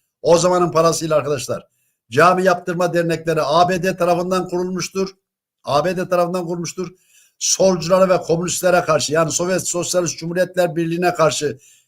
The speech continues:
içeride örgütlenmesi için kurulmuştur. Buraya da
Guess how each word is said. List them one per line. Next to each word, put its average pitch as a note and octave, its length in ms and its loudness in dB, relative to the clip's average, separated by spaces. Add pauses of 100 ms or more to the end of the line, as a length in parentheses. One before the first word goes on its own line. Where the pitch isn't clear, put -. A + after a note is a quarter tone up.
(140)
içeride F3 440 4
örgütlenmesi F3 760 2
için D#3 360 -4
kurulmuştur. B2+ 640 -4 (800)
Buraya D#3+ 300 4
da F3 260 4